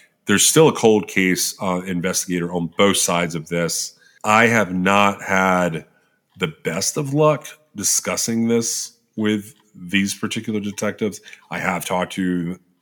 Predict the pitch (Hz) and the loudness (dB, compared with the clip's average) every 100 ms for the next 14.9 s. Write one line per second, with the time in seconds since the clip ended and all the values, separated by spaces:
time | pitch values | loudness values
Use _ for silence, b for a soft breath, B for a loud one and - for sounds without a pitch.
0 | _ _ 85 90 87 82 80 78 _ _ | _ _ -10 -8 -6 -6 -8 -12 _ _
1 | _ _ - - - 87 85 92 90 90 | _ _ -20 -20 -12 -6 -2 -2 0 -2
2 | - 98 95 92 85 90 85 87 87 85 | -2 -4 0 0 0 -4 -4 -4 -4 -4
3 | 82 82 87 85 - 80 76 B B B | -4 -4 -2 -2 -4 -6 -12 B B B
4 | B 123 113 147 165 147 123 107 110 95 | B 4 6 6 6 8 6 6 4 2
5 | 87 104 104 98 98 92 90 92 92 - | 2 2 2 0 0 -2 -2 -2 -2 -2
6 | 92 87 _ b b b - 139 - 196 | -4 -6 _ b b b 0 2 4 4
7 | 151 104 92 113 110 90 87 - - _ | 4 2 4 4 4 2 0 -4 -10 _
8 | _ _ _ _ - 98 175 120 82 - | _ _ _ _ 0 2 2 -2 -6 -2
9 | 160 - - - - - - b b b | 0 0 -6 -12 -12 -12 -16 b b b
10 | b b - 104 113 117 113 107 110 113 | b b -4 4 6 6 4 4 4 6
11 | 131 147 160 127 127 120 117 107 - 98 | 6 6 4 4 4 6 4 0 0 0
12 | 92 87 85 - 123 120 98 92 87 87 | 0 -2 -4 0 2 4 4 2 0 -2
13 | 82 101 - 98 90 - 113 107 98 98 | -2 -4 -2 0 -2 -2 -2 0 0 -2
14 | 90 92 87 85 85 87 85 78 | -2 -2 -2 -4 -4 -2 -2 -4